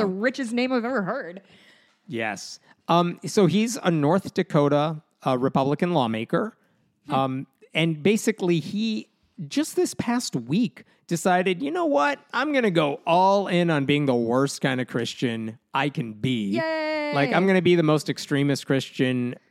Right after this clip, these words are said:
Speaker 2: lawmaker in the country."
Speaker 1: Good
Speaker 2: That's,
Speaker 1: for him.
Speaker 2: it seems to be his goal.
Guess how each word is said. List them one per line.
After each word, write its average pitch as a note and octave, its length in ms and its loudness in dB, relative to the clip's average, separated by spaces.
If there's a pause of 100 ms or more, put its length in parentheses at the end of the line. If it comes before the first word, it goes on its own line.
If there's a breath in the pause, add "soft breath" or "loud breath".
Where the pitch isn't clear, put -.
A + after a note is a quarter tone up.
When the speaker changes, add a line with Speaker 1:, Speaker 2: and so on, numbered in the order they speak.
(140)
Speaker 2:
lawmaker B2+ 540 -2
in A2+ 100 -6
the G#2 80 -8
country." - 560 -8
Speaker 1:
Good - 100 -10
Speaker 2:
That's, F3+ 300 2
Speaker 1:
for F#3+ 80 -8
him. F3 140 0 (100)
Speaker 2:
it F#3 60 -2
seems A#3 300 2
to F#3 100 6
be D#3+ 160 4
his C#3 200 4
goal. A#2 300 -4